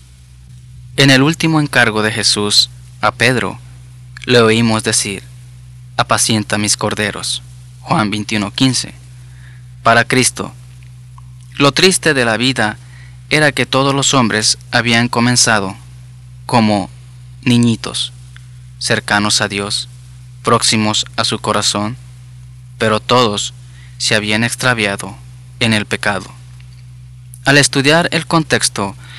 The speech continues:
de la parábola de la oveja perdida, parece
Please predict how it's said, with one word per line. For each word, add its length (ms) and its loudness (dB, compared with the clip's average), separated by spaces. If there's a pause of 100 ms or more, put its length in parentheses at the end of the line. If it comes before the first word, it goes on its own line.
(180)
de 80 2
la 120 4
parábola 640 0 (100)
de 160 -2
la 160 2
oveja 280 -2
perdida, 560 -4 (1000)
parece 640 2